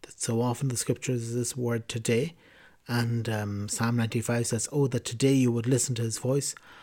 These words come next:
harden not your hearts," and that we're always invited into this today. So again, there's a small and brief section after this. So twenty-six sixty-one, "By a living tran-, transmission, tradition,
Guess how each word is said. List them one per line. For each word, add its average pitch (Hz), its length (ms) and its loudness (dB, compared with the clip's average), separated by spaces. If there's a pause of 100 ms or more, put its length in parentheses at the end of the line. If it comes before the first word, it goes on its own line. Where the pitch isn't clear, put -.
(160)
harden 139 340 6
not 135 220 4
your 139 120 6
hearts," - 580 -2 (600)
and 117 200 0
that 113 120 -2
we're 117 160 0
always 131 440 4
invited 123 480 0
into 123 240 -2
this 117 240 -2
today. 110 460 -2 (760)
So - 200 -4
again, 110 360 0
there's 110 140 -8
a 107 60 -4
small 120 300 2
and 113 120 2
brief 131 240 2
section - 440 -2
after 110 300 -2
this. 143 400 2 (420)
So - 520 2
twenty-six 127 600 2
sixty-one, 113 680 2 (680)
"By 113 160 0
a 110 60 2
living 156 360 10
tran-, 131 340 2
transmission, 123 680 4 (440)
tradition, 120 540 4